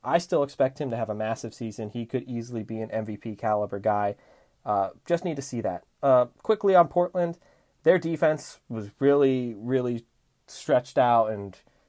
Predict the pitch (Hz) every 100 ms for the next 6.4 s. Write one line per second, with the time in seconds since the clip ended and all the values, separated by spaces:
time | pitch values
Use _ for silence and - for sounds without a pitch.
0 | _ _ 143 135 - - 156 143 - 139
1 | 123 - 104 110 117 110 - 120 113 107
2 | 107 117 123 123 _ _ _ _ _ 135
3 | 143 151 139 135 127 135 127 - 120 117
4 | 113 127 117 120 127 120 117 120 139 175
5 | 170 160 156 143 135 131 - - 120 117
6 | 110 110 110